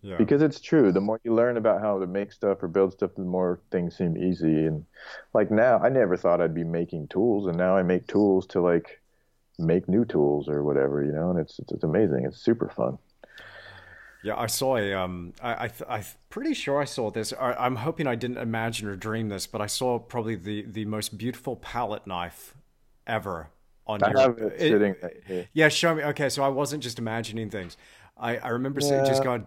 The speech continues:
Speaker 2: I
Speaker 1: "Damn,
Speaker 2: think
Speaker 1: that
Speaker 2: that's
Speaker 1: is badass."
Speaker 2: So I learn, you know, I'm learning, learning to forge. This is one I made, like, um, a while ago, so you can see some of the patterning and stuff.
Speaker 1: Ah,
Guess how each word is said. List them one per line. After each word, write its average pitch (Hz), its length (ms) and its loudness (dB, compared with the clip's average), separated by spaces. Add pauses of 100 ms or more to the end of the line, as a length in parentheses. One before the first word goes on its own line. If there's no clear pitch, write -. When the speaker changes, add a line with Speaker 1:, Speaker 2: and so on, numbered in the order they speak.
(160)
Speaker 2:
I 151 40 -6
Speaker 1:
"Damn, 151 240 -4
Speaker 2:
think 170 80 4
Speaker 1:
that 120 120 0
Speaker 2:
that's 110 120 2
Speaker 1:
is - 20 -12
badass." 98 600 -6 (1300)
Speaker 2:
So 156 520 6 (100)
I 147 200 8
learn, 160 800 2
you 151 80 -4
know, 143 100 0
I'm 139 80 -4
learning, 147 480 -4
learning 143 280 -2
to 127 80 -2
forge. 120 440 4
This 127 200 -4
is 139 100 -2
one 131 180 2
I 120 60 2
made, 113 360 2
like, 101 460 2
um, 95 680 2
a 101 60 0
while 107 360 4
ago, 92 320 2
so 95 140 -8
you 95 60 -6
can 95 120 -8
see 95 180 -6
some 90 200 -6
of 85 80 -4
the 80 60 0
patterning 82 460 0
and 95 240 -2
stuff. 101 340 4
Speaker 1:
Ah, 101 360 -4